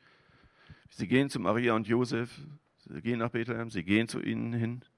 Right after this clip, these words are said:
und sie sehen dieses Kind. Und die meisten,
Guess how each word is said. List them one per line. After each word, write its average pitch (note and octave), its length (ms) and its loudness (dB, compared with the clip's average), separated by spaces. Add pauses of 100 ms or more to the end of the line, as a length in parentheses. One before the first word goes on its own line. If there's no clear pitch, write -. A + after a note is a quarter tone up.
(840)
und G2 120 -2
sie G2 100 0
sehen A#2 240 2
dieses A#2+ 380 -4
Kind. - 420 -4 (600)
Und A2+ 160 -2
die C#3+ 100 4
meisten, D#3+ 800 4